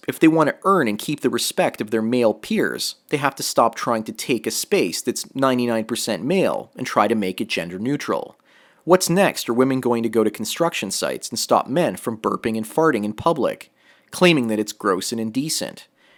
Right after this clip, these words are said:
and that it's interrupting their breastfeeding activity in a public bench in the middle of the park?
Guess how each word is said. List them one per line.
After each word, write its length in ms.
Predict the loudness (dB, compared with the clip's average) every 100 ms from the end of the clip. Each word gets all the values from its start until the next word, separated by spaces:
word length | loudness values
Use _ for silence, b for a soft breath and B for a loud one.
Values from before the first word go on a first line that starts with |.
| b
and 100 | 2
that 80 | 2
it's 140 | 2
interrupting 480 | 0 4 4 4 -2
their 100 | 0
breastfeeding 580 | 0 0 0 -4 -6 -4
activity 460 | -8 -4 -4 -2 -6
in 60 |
a 40 | -6
public 400 | -2 -2 -2 -2
bench 340 | -2 -2 -6
in 40 | -6
the 60 |
middle 240 | -4 -4 -6
of 80 |
the 80 | -8
park? 500 | -6 -2 -2 -4 -14